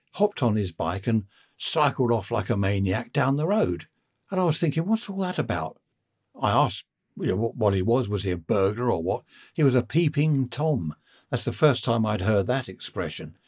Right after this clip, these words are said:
a peeping Tom. Apparently what peeping Toms do, do you have those now? I don't think we've got those these days. What they do is they'd cycle around or walk around, look for a, a crack in someone's curtains,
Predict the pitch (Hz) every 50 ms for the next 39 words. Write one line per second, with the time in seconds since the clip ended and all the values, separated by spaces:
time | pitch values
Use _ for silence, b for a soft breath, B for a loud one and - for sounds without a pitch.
0 | b b b b b - 117 104 - - - 151 156 160 - 139 135 135 131 120
1 | 123 - 139 139 139 117 82 76 - _ _ _ _ _ _ _ _ _ - -
2 | - 135 156 254 - 110 127 165 - - 123 127 135 123 131 110 104 95 85 -
3 | 117 117 107 95 95 92 - - - 113 92 85 b b b b b - 185 190
4 | 190 196 208 170 117 - - 90 85 80 - - - _ _ _ _ _ 233 160
5 | 123 117 110 120 139 - 113 95 - 95 87 78 104 98 92 92 98 - 139 139
6 | - 90 90 95 87 80 85 85 95 95 95 - 120 123 139 135 - - - _
7 | _ _ _ _ _ _ - - - - 110 104 95 110 101 117 113 107 117 107
8 | 101 - - - 151 156 - - 98 95 95 101 92 80 90 104 110 98 80 80
9 | 104 120 123 117 - - 85 82 80 80 87 110 120 120 - _ _ _ _ _
10 | _ _ _ - - - - - - 123 113 110 110 113 107 - - - 120 110
11 | - - - 95 87 - - 120 107 101 101 92 - - - 123 120 110 95 -
12 | 90 87 85 b